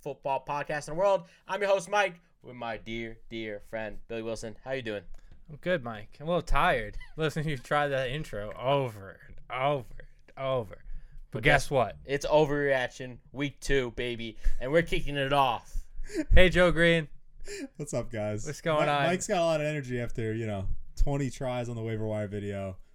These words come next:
Speaker 3: another hundred tries here at the intro.
Speaker 2: <laughs>
Speaker 1: I'm
Speaker 3: So
Speaker 1: strained.
Speaker 2: He
Speaker 1: That's a big word for me. I'm strained.
Speaker 3: I think football had him a little too, too
Speaker 2: Yeah.
Speaker 3: gassed up over the weekend.
Speaker 2: Yeah, you know, he's hyped up. He went three and oh.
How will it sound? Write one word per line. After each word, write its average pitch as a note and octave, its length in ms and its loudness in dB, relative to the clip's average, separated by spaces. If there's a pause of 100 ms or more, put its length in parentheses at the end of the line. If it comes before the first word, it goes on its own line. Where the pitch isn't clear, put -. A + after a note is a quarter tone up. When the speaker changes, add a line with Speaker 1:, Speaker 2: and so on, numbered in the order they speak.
(140)
Speaker 3:
another A#2+ 240 -4
hundred A2 240 -4
tries G2+ 320 -6
here G2+ 140 -6
at F2+ 80 -12
the F#2 100 -10
intro. F#2 280 0 (460)
Speaker 2:
<laughs> - 460 -10
Speaker 1:
I'm F3 160 4
Speaker 3:
So A#2+ 60 0
Speaker 1:
strained. B2+ 520 2 (520)
Speaker 2:
He E3 140 2
Speaker 1:
That's F3+ 200 8
a - 80 12
big F3+ 180 12
word F3 160 10
for D3+ 120 0
me. B2+ 60 0
I'm D#3 180 8
strained. A#2+ 680 0 (120)
Speaker 3:
I - 20 -16
think E3+ 200 -6
football A#2+ 340 4
had A2 120 -2
him G#2 80 -6
a G#2 60 -6
little G#2 200 -6
too, G2 380 -6 (360)
too A#2+ 120 -10
Speaker 2:
Yeah. - 40 -12 (160)
Speaker 3:
gassed - 180 -6
up G2 160 -8
over F#2 140 -6
the F#2 100 -8
weekend. F#2 420 -10 (160)
Speaker 2:
Yeah, G3 160 2
you F3 80 2
know, G3 140 2
he's F#3 360 -6
hyped A3 240 0
up. G#3+ 120 2
He F3 60 -4
went E3 200 0
three F#3+ 180 0
and D#3 80 0
oh. F3 160 0